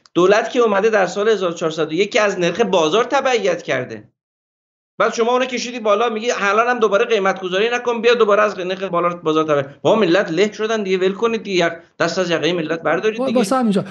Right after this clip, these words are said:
Speaker 2: پس، پس یاسر جبرائیلی طرفدار دو نرخی نیستش، طرفدار تک نرخیه.
Speaker 1: نه خیر، تک یک نرخ.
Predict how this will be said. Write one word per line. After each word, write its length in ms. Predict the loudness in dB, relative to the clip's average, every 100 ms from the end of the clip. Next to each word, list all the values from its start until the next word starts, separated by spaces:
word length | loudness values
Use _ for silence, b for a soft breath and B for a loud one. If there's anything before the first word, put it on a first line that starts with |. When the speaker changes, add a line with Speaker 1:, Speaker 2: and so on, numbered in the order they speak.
| B -4
Speaker 2:
پس، 280 | -4 -6
پس 220 | -4 -4 0
یاسر 440 | 0 0 0 0
جبرائیلی 500 | 0 0 0 0 0
طرفدار 540 | 0 -2 -2 -4 -2
دو 200 | -2 -2
نرخی 380 | -2 -2 -4 -4
نیستش، 420 | -4 -6 -10 -16 -8
طرفدار 340 | -6 -4 -6
تک 260 | -4 -6 -4
نرخیه. 360 | -6 -6 -8 -10 _ _ _ _ _ _ _ _ -6
Speaker 1:
نه 120 | -6
خیر، 300 | -4 -4 -6
تک 400 | -4 -2 -2 2
یک 260 | 0 0 -4
نرخ. 200 | -6